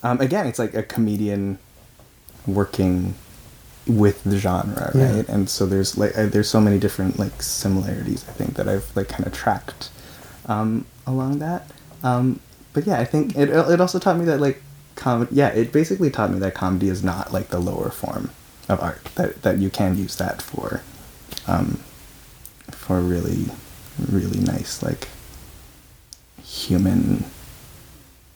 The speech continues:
Speaker 1: pieces, I
Speaker 2: Damn
Speaker 1: guess.
Speaker 2: right. Yeah.
Speaker 1: Yeah.
Speaker 2: Well, there's a thing in your,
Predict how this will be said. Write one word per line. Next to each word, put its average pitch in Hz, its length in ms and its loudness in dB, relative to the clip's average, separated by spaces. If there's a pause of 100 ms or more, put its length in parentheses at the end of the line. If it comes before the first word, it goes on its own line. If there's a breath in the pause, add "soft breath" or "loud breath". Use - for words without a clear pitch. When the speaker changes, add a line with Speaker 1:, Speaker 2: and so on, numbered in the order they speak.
(120)
Speaker 1:
pieces, - 640 -12 (220)
I - 40 -10
Speaker 2:
Damn - 160 -4
Speaker 1:
guess. - 380 -10 (240)
Speaker 2:
right. 208 100 10
Yeah. 220 120 4
Speaker 1:
Yeah. - 300 2 (200)
Speaker 2:
Well, 233 100 2
there's 233 180 2
a 214 40 2
thing 269 280 2
in 151 160 6
your, 117 340 4